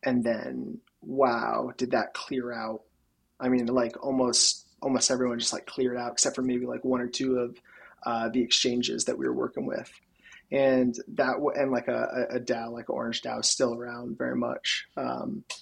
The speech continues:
you know, Vellum Exchange is very much still around. Um, but, you know, it was,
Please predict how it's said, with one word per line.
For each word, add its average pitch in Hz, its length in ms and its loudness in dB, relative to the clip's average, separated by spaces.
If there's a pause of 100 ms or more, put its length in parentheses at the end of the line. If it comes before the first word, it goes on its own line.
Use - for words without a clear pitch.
(340)
you 127 80 0
know, 120 80 4
Vellum 117 320 0
Exchange 113 360 -2
is - 140 -4
very 113 220 -4
much - 160 -2
still 123 180 -2
around. 117 560 -6 (160)
Um, 123 300 -4
but, 120 320 -4 (300)
you 135 80 -2
know, 120 200 2
it 139 180 0
was, 123 680 4